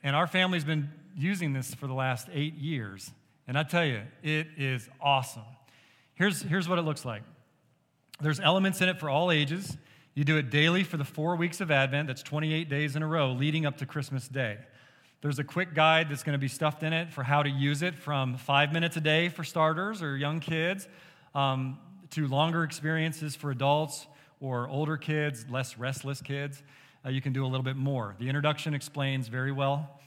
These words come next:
very clearly how to use the book. And you will finish after twenty-eight days on Christmas Day with an entirely new and robust understanding of all the traditions and the history and a-, activities, and you'll experience that,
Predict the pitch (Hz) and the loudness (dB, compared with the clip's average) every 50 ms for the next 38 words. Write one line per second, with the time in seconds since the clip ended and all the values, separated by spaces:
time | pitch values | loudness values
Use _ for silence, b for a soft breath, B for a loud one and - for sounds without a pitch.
0 | B B B - 135 123 135 139 131 - - 160 156 143 147 147 131 123 131 131 | B B B -10 -6 -4 -2 -2 -2 0 0 2 2 2 2 2 2 2 0 2
1 | 135 143 139 135 127 120 - 143 123 131 151 127 120 - - - - _ _ _ | 2 0 0 0 0 -2 -4 -6 -4 -2 -2 -2 -2 -4 -12 -20 -20 _ _ _
2 | _ _ _ _ _ - - - - 139 135 139 156 175 196 214 196 - - 202 | _ _ _ _ _ -20 -10 -4 -2 0 2 4 4 4 4 2 2 0 0 2
3 | 185 151 139 143 143 - - - - B B B B B B B B B B B | 2 4 4 2 0 -4 -8 -12 -14 B B B B B B B B B B B
4 | B _ - 151 139 139 151 135 - 160 165 170 175 180 170 147 147 143 147 147 | B _ -4 -2 -2 -2 -2 -2 0 2 2 4 4 2 4 4 4 4 4 2
5 | 143 - - 139 143 135 156 165 156 - 170 165 - 147 143 135 127 127 131 127 | 0 0 -2 -2 -2 0 0 -2 -2 -2 -4 -6 -2 0 0 2 2 2 0 -2
6 | B B B B 151 143 147 147 135 131 139 131 - - 165 170 180 185 190 185 | B B B B -4 -2 0 2 2 2 0 -2 -2 2 4 6 6 6 6 4
7 | 175 180 175 156 147 151 170 185 185 165 147 143 175 147 143 147 139 143 156 170 | 4 2 2 2 4 4 6 6 6 6 4 2 2 2 2 2 2 4 4 4
8 | 160 139 190 208 185 180 - - 202 196 196 196 190 196 - 196 185 170 151 131 | 6 6 6 6 6 6 2 -2 -2 -2 0 -2 -4 -2 0 2 2 4 4 2
9 | 131 131 131 131 - B B B B B B 143 139 131 143 147 147 143 160 156 | 2 0 -2 -4 -6 B B B B B B 0 2 4 6 4 4 4 2 -2
10 | - - 185 165 180 170 - - 139 135 127 113 120 135 139 139 151 160 156 - | -2 -4 -2 0 0 0 0 -2 -2 -2 -2 -2 -4 -2 -2 0 0 -2 -2 -4
11 | - 147 135 135 127 127 127 127 123 127 135 - 139 131 135 156 180 185 143 143 | -6 -6 -4 -4 -2 -2 -2 -2 -4 -4 -6 -4 -4 -4 -4 -2 -2 0 0 0
12 | - - 180 165 151 139 127 120 110 127 135 135 131 135 131 - - - - - | 0 -2 -2 -2 0 -2 -2 -2 -2 -2 -2 -2 -2 -4 -6 -6 -10 -10 -6 -4
13 | 165 180 175 151 135 131 - - - 123 120 120 127 - | -4 -2 -2 -2 -2 -4 -6 -6 -4 -2 -2 -2 -4 -8